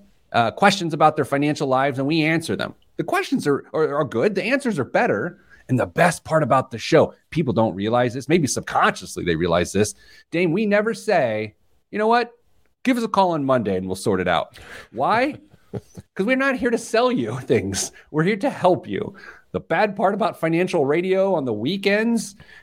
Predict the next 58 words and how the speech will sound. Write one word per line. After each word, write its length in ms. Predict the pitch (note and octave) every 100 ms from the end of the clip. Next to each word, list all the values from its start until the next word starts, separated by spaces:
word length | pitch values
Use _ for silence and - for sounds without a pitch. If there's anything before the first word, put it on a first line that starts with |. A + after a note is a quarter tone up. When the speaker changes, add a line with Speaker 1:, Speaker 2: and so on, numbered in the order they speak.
| _
Speaker 1:
is 80 | -
the 80 | D3+
most 320 | F#3+ D4 G#3+
of 80 | G3
the 60 |
time 320 | E3 G3 G#3+
people 280 | G3 F#3+ F3
are 60 | C#3+
like, 260 | A2+ - _ _ - - - -
"You 80 |
know, 240 | G#3+ C#4 C4
we 160 | G#3
definitely 340 | G3 B3+ C#4 B3+
know 140 | B3+
the 80 | A#3
answer 140 | B3+ G3
to 40 |
that. 280 | E3 D3+ - _ _
So 180 | - G#3
set 260 | - C4+ F#4
an 100 | G4+
appointment 420 | - D4+ C#4 G#3
and 80 | -
talk 240 | B3+ C4
to 80 | A#3+
us 100 | G#3
on 240 | F#3 E3
Monday." 400 | E3+ B3+ F3+ G#2+ -
Don't 280 | G#3 B3 -
talk 280 | B3+ C#4+
to, 80 | -
"I 20 | G3+
don't 100 | C4
wanna 120 | C#4
talk 360 | - E3 D#3 G3
to 40 |
you 120 | F3+
on 100 | E3
Monday. 220 | C#3 C#3
I 40 | A3
wanna 140 | A3+
solve 300 | G3 G#3+ G3+
your 80 | G3
problem 340 | F#3+ D#3+ C#3+
now." 160 | G#2 C2+
So 160 | - A2+
thanks 220 | C#3 -
for 100 | A2+
listening. 460 | D3+ D#3 D#3+ E3 - _ -
Dame, 340 | F#3 G3+ G3
I 220 | C3+ F#3 A3
have 160 | G2+
had 460 | - C#3 D#3 D#3+ -
a 80 | -
tremendous 800 | - F#2 F#2+ C3 A#3+ A#3+ G3+ D3+
amount 220 | B2+ A2+
of 100 | -
caffeine. 340 | D#2+ - -